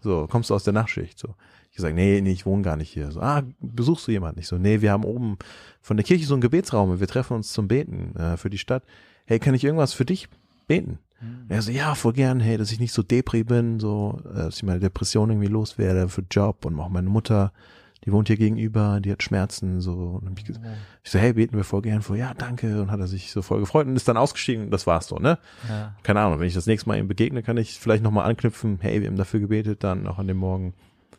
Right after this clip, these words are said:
Speaker 1: Ja, ist irgendwas
Speaker 2: Mhm.
Speaker 1: passiert oder keine Ahnung, gibt's irgendwas anderes, wofür wir, dass wir jetzt beten können?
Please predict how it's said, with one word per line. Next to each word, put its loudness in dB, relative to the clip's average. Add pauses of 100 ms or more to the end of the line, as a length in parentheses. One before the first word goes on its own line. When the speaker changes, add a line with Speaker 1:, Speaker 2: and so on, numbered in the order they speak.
(600)
Speaker 1:
Ja, 2
ist -2
irgendwas 0
Speaker 2:
Mhm. -8
Speaker 1:
passiert 2
oder 0
keine -2
Ahnung, 0
gibt's -6
irgendwas -2
anderes, -2
wofür -4
wir, -4
dass -6
wir -6
jetzt -12
beten -6
können? -12